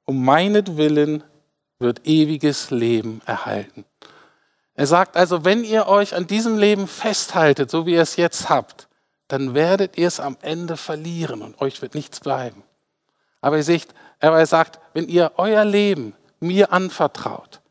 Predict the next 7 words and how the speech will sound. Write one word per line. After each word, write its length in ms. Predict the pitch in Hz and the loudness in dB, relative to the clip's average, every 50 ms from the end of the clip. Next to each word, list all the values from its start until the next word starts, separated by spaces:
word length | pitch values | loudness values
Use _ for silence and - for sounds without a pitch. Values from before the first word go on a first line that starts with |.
| _ _ - | _ _ -4
mir 260 | 143 160 180 190 180 | -2 2 2 2 2
gebt, 560 | 185 - 156 143 123 98 - _ _ - - _ _ _ _ _ _ _ _ _ _ _ _ _ | 0 -2 -6 -6 -6 -8 -10 _ _ -20 -20 _ _ _ _ _ _ _ _ _ _ _ _ _
dann 160 | - 123 120 | -12 -10 -6
gebe 240 | 113 143 156 165 151 | -2 0 0 2 0
ich 180 | 170 156 - - | -2 -4 -4 -4
euch 360 | 143 151 147 147 - - - _ _ _ _ _ _ _ _ _ | -2 -2 -2 -2 -4 -10 -18 _ _ _ _ _ _ _ _ _
neues 600 | - 143 147 147 151 151 143 139 131 - - - | -2 0 2 2 2 2 0 0 -2 -4 -6 -10